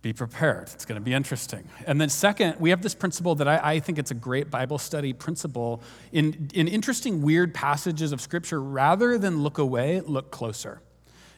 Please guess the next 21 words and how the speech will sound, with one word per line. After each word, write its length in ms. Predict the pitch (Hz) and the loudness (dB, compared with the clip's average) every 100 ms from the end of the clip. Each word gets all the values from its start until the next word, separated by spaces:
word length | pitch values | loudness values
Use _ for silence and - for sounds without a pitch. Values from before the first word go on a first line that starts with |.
| - | -4
Because 260 | 139 160 | 0 2
it's 140 | 156 156 | 0 -2
still 280 | - 170 190 | -2 2 2
God's 400 | 185 190 165 135 | 2 2 0 -4
word, 500 | 127 131 170 214 233 | -4 0 2 0 0
even 360 | 170 196 233 | -2 0 0
if 160 | 208 151 | -2 -4
it's 180 | 170 147 | -4 -4
jarring 580 | 131 135 143 185 190 196 | -2 0 2 2 0 -2
and, 140 | 139 | -2
like, 200 | 135 127 123 | -2 -4 -4
w-, 200 | 143 175 160 | -8 -8 -8
made 460 | 143 151 160 156 147 | -2 2 4 2 -2
sound 400 | - 156 147 135 | -4 0 0 0
different 420 | 143 139 185 202 | -2 -2 -2 -2
from 220 | - 135 | -4 -2
what 160 | 135 - | -2 -2
we're, 280 | 139 120 127 | -2 -2 -2
uh, 140 | 139 123 | -4 -4
familiar 440 | 120 127 120 131 | -4 -6 -4 -4
with. 300 | 160 208 226 | -2 -4 -6